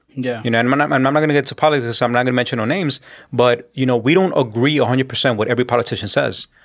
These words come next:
Speaker 2: or what every president says. No, we just like the majority of the stuff that they tell us and that we approve of, the majority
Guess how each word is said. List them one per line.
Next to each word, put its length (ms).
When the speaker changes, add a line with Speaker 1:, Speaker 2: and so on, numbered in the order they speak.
Speaker 2:
or 120
what 120
every 180
president 440
says. 360
No, 200
we 220
just 260
like 100
the 80
majority 420
of 80
the 60
stuff 240
that 120
they 100
tell 260
us 220
and 140
that 120
we 100
approve 420
of, 320
the 80
majority 720